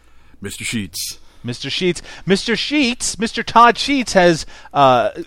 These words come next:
Speaker 2: graciously given his mark of approval of our thirtieth episode. We
Speaker 1: Sweet.
Speaker 2: told, we talked about it on and how we would have liked to have his i-,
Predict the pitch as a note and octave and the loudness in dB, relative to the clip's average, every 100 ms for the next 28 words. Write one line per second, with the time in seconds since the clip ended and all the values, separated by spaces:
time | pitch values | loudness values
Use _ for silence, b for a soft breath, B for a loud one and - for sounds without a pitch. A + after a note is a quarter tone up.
0 | - - F#3+ A3 D#3+ - - G2 F2+ - | -14 -2 0 0 -2 -6 -6 -8 -8 -14
1 | b b - D3 D3 D3 C#3 D3 D#3+ F3 | b b -6 -4 0 0 0 2 4 2
2 | C#3+ C#3+ G3 G3+ E3 C3+ C3 B2 D#3+ C#3+ | 0 0 2 4 4 6 4 4 0 0
3 | C#3 D3 E3+ E3 B2 B2 - - F3 C#3+ | 2 0 0 -2 -2 -2 -4 -8 -6 2
4 | F3+ F#3+ D#3+ - G3 G3 E3+ C3+ B2 C#3+ | 2 2 0 4 4 6 4 4 2 0
5 | B2 B2 A#2 A#2 B2 A2 B2 B2 B2+ B2+ | 0 -2 -4 -4 -6 -2 -4 -4 -4 -4
6 | B2 A#2 G2+ A#2+ | -4 -8 -8 -14